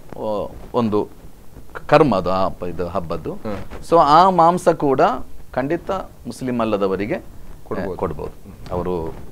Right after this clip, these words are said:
Speaker 1: ತಿನ್ನುವುದಾದರೆ,
Speaker 2: ಹಾ.
Speaker 1: ಆ, ಖಂಡಿತ. ಯಾಕಂದ್ರೆ ಕೆಲವು ಕಡೆ ಅದು ಆಡಿನ ಮಾಂಸವೇ ಕೊಡ್ತಾರೆ ಹೆಚ್ಚಾಗಿ.
Speaker 2: ಹಾ.
Speaker 1: ಆ, ಕುರಿ ಮಾಂಸ ಇದನ್ನೆಲ್ಲ ಖಂಡಿತ, ಆ,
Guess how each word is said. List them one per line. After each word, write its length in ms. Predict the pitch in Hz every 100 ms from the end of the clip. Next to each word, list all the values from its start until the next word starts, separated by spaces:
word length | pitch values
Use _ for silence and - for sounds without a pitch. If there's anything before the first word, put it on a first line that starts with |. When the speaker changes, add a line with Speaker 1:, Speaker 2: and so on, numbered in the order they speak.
| - - -
Speaker 1:
ತಿನ್ನುವುದಾದರೆ, 600 | 123 120 107 101 95 104
Speaker 2:
ಹಾ. 220 | - 117
Speaker 1:
ಆ, 920 | 95 - - - - - - - 98
ಖಂಡಿತ. 260 | 95 160 147
ಯಾಕಂದ್ರೆ 380 | 151 190 202 196
ಕೆಲವು 260 | 185 185
ಕಡೆ 180 | 180 180
ಅದು 340 | 180 175 175 170
ಆಡಿನ 400 | - 151 151 147
ಮಾಂಸವೇ 420 | 147 143 151 139
ಕೊಡ್ತಾರೆ 360 | 131 113 107
ಹೆಚ್ಚಾಗಿ. 500 | 95 101 - 92 101
Speaker 2:
ಹಾ. 100 | 101
Speaker 1:
ಆ, 640 | 104 87 - - - 139 131
ಕುರಿ 340 | - 156 131
ಮಾಂಸ 320 | 120 120 104 113
ಇದನ್ನೆಲ್ಲ 400 | 151 - 233 208
ಖಂಡಿತ, 340 | 170 165 175
ಆ, 720 | 160 - - - - -